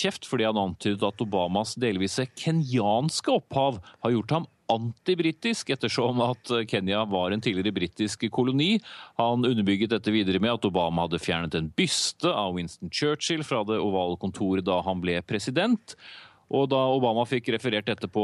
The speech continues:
pressekonferansen her i London i går, så var det helt åpenbart at han satte veldig lite pris på uttalelsen, og svarte med et ganske alvorlig blikk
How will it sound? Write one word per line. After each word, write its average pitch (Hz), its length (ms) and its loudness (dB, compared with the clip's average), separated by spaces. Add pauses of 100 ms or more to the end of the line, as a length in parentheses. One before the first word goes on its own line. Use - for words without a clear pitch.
pressekonferansen 98 720 -2
her 98 160 0
i 101 160 0
London 98 320 2
i 107 80 0
går, 123 320 2
så 104 140 -2 (340)
var 90 160 0
det 90 80 -4
helt 95 160 -4
åpenbart 98 560 0
at 85 80 -6
han 92 160 -2
satte 98 320 -2
veldig 95 680 -2 (100)
lite 90 320 -4
pris 85 240 -4
på 101 160 0
uttalelsen, 98 560 0 (240)
og 92 160 0
svarte 90 320 -2
med 92 220 0
et - 260 -6
ganske 92 240 -2
alvorlig 117 320 2
blikk 147 320 -2